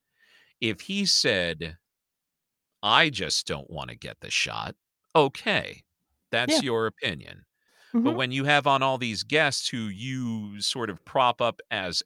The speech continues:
Speaker 1: experts, like a certain fucking N F L quarterback whose name rhymes with Farron Dodgers, then, <laughs> then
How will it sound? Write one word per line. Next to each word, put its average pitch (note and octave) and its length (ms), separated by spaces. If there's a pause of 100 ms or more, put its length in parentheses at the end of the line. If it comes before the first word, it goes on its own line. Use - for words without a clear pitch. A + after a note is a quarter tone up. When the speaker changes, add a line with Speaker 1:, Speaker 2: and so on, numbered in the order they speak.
Speaker 1:
experts, - 920 (1040)
like C#3+ 180
a G2+ 80
certain C#3 420
fucking F#2+ 800 (760)
N B2+ 140
F A#2+ 160
L A2 160
quarterback A2+ 720
whose G2+ 220
name G#2+ 340
rhymes G#2 420
with F#2 260 (460)
Farron C3 560
Dodgers, A2 720 (340)
then, B2 640 (380)
<laughs> - 1300
then B2 640